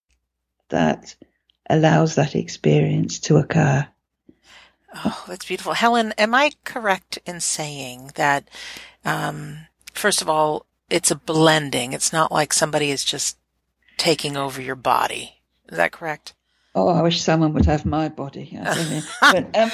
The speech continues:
Speaker 1: <laughs>
Speaker 2: Well, me too, but that's a whole nother interview. <laughs>
Speaker 1: That's a whole nother interview. That's a whole nother
Speaker 2: <laughs>
Speaker 1: show, isn't it?
Speaker 2: Yes.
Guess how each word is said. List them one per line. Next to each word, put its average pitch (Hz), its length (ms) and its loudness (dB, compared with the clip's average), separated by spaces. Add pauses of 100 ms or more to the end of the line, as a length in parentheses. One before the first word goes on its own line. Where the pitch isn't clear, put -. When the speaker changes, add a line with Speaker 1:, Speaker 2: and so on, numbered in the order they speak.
(840)
Speaker 1:
<laughs> 202 60 -2
Speaker 2:
Well, 139 200 -2
me 151 140 -2
too, 156 360 0
but 147 100 -4
that's 156 240 -2
a 139 40 -6
whole 156 200 -6
nother 156 280 0
interview. 180 360 0 (120)
<laughs> - 80 -4
Speaker 1:
That's 311 180 4
a 330 200 4
whole 220 320 4
nother 214 300 2
interview. 175 420 -6
That's 170 140 2
a 185 60 2
whole 185 120 4
nother 269 440 2
Speaker 2:
<laughs> - 0 -
Speaker 1:
show, 160 200 2
isn't 170 220 -2 (160)
it? 254 260 -2
Speaker 2:
Yes. 190 320 2